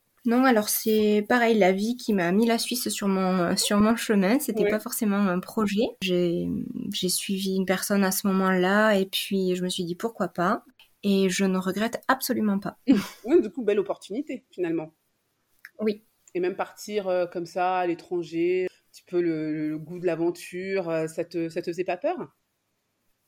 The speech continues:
Speaker 1: Alors si, il y a toujours de l'appréhension, même si, euh, on fait un métier en tant qu'infirmière où on a quand même une sécurité de l'emploi, même en Suisse,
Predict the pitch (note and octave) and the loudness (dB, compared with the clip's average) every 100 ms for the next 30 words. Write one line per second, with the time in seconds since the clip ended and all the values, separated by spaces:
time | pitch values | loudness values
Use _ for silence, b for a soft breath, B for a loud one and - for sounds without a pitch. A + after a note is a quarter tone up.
0 | _ b - A3 G3+ - A#3 G#3 F#3+ G#3 | _ b -2 2 2 2 2 2 2 0
1 | G#3 G3+ F#3+ F#3 G#3 G3+ G#3 A#3+ A#3+ A3+ | 2 4 2 2 0 2 2 2 4 4
2 | G3+ - - G#3+ G#3+ G3 F#3+ F#3 F#3 F3+ | 4 2 0 0 2 4 2 2 -2 -4
3 | - G3 F#3 F#3 F#3+ - G3+ F#3 F#3+ F#3+ | -4 -2 0 0 -2 0 2 2 0 -2
4 | F#3+ G3 G3 G3+ G3+ G3+ F3+ F3 F3+ E3+ | -2 -2 0 2 2 2 -2 -2 -2 -2
5 | G3+ G3+ G3+ F#3+ - G3+ - G#3 G#3 G#3 | 0 4 4 2 -2 -4 -4 -2 0 0
6 | G3 G3 G3+ G#3+ G3+ G3 G3+ G#3+ G3+ G3+ | 0 0 0 2 2 4 4 2 0 -2
7 | A3 C#4 - | -2 -2 -2